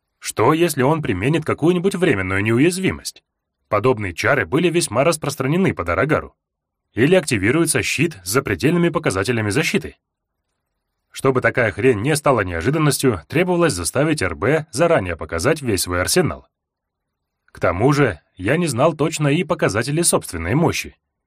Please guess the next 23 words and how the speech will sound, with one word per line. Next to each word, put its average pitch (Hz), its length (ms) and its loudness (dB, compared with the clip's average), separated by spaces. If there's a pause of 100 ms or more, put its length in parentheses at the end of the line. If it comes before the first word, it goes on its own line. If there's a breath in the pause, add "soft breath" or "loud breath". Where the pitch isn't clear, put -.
(280)
Хватит 131 540 0
ли 139 100 2
аналогичного 117 640 0
уничтожению 117 580 0
Захров 123 440 -2
истечения 113 500 0
силы 123 380 0
на 131 140 0
завалку 139 440 0
Донатора? 98 580 -2 (520)
А 98 160 2
двух? - 400 -2 (840)
Второй 107 400 0
проблемой 147 440 2
были 101 280 -2
чары. - 380 0 (840)
Донатор 107 500 0
умел 147 260 0
призывать 127 420 0
собственные, 139 600 0
слегка 127 320 0
уменьшенные 120 640 0
копии 87 480 -2